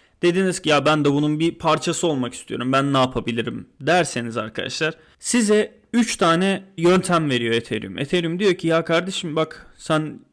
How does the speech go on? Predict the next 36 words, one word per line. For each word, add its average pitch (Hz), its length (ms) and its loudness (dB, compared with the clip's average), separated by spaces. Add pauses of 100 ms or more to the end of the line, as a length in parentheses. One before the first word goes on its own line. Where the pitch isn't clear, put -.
(120)
çalışmak 170 500 0
mı 185 100 -2
istiyorsun 127 500 -6
bizle? 120 180 -8
O 156 120 0
zaman 170 340 -2
gel. 165 200 2 (220)
Bak, 143 300 -4 (540)
senin 156 420 -2
de 139 360 2
bir 151 60 0
faydan 151 460 2
olsun. 127 420 -4
Gel 151 180 2
Ethereum 143 440 2
iki 143 180 -6
sıfırda 143 420 -6
sen 143 260 0
de 135 80 -2
bir 139 60 -6
şeyler 143 320 0
yapabilirsin. 151 720 -4 (360)
Hem 143 200 -2
bu 147 40 -2
şekilde 127 360 -2
para 147 220 2
da 139 100 0
kazanabilirsin." 135 840 -6
diyor. 127 200 -10 (540)
Ne 196 100 0
yapıyoruz 151 520 0
arkadaşlar? 131 640 -2 (380)
"Run 196 200 2
a 196 100 0
client." 165 480 -2
diyor. - 220 -12